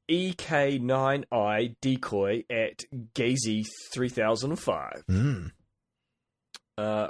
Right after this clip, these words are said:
Speaker 1: Resogun, maybe. Old school shooty feel, looks nice with a good learning curve.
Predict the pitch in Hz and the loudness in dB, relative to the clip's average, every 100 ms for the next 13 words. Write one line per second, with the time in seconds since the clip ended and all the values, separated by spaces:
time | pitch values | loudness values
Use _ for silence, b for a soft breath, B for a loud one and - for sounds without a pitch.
0 | - 147 131 120 107 107 98 90 - 98 | 2 4 6 4 4 0 0 -8 -10 -6
1 | 92 78 87 - _ _ _ _ _ _ | -6 -6 -10 -16 _ _ _ _ _ _
2 | _ _ _ _ - 135 127 - 131 127 | _ _ _ _ 0 2 0 0 0 0
3 | 101 - 131 117 107 - 117 117 120 - | -4 -4 -4 -4 -8 -4 0 0 0 -4
4 | 110 123 - - 110 107 104 - 110 104 | -4 -4 -6 -6 -2 -2 -4 -8 -8 -8
5 | 101 120 117 110 - - 110 107 98 92 | -6 -2 0 -2 -8 -6 -4 -4 -6 -10
6 | 92 90 | -8 -8